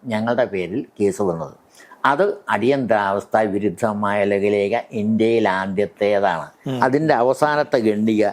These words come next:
Speaker 1: ഞാൻ നിങ്ങൾക്ക് വാചികേൽപ്പിക്കാം. കേസെടുത്തതിലും അറസ്റ്റ് ചെയ്തതിലും ഒരു കുറ്റവും പറയാൻ പറ്റില്ല. നമുക്ക് കാത്തിരിക്കാൻ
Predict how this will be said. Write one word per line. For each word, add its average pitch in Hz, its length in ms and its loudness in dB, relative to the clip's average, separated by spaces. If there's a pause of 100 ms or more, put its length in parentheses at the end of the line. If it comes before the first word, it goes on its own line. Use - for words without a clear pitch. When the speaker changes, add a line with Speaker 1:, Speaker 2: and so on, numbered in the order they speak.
(360)
Speaker 1:
ഞാൻ 113 220 0 (540)
നിങ്ങൾക്ക് 113 400 2 (180)
വാചികേൽപ്പിക്കാം. 113 720 0 (360)
കേസെടുത്തതിലും 120 800 0 (220)
അറസ്റ്റ് 117 300 -2
ചെയ്തതിലും 113 320 2 (120)
ഒരു 147 220 4
കുറ്റവും 113 360 0
പറയാൻ 101 300 0 (160)
പറ്റില്ല. 90 360 -4 (920)
നമുക്ക് 151 420 2 (120)
കാത്തിരിക്കാൻ 127 640 0